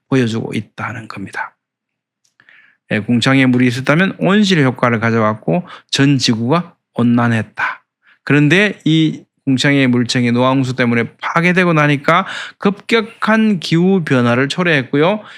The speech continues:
현재 상태가 되었고 현재도 어느 정도의 불안정 그리고 어느 정도의 안정을 유지하고 있는 모습을 보여줍니다. 예, 궁창의 물청의 합리적 증거 두 번째로요.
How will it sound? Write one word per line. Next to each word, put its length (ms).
현재 480
상태가 840
되었고 640
현재도 680
어느 460
정도의 720
불안정 640
그리고 420
어느 160
정도의 360
안정을 500
유지하고 500
있는 320
모습을 440
보여줍니다. 720
예, 60
궁창의 480
물청의 360
합리적 380
증거 240
두 180
번째로요. 640